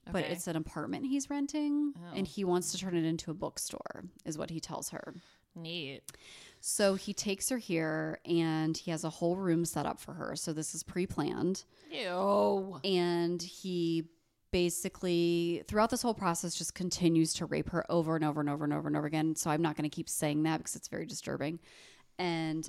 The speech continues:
Speaker 1: um, has a metal locker for her to live in as well.
Speaker 2: Ew,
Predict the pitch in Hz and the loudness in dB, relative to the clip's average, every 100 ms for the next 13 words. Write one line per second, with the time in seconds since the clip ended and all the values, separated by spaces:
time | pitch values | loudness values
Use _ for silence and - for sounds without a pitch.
0 | - 165 156 151 156 160 165 180 170 175 | -6 -4 -4 -4 -4 -4 -4 -2 0 0
1 | 214 160 170 156 156 170 170 165 196 - | 0 -2 -4 -8 -8 -8 -6 -6 -8 -16
2 | _ - 156 151 - 160 156 156 175 180 | _ -8 -6 -6 -8 -4 -2 2 0 0
3 | - 117 58 135 - 440 554 427 240 214 | -4 -4 -4 -6 -8 -6 0 4 4 4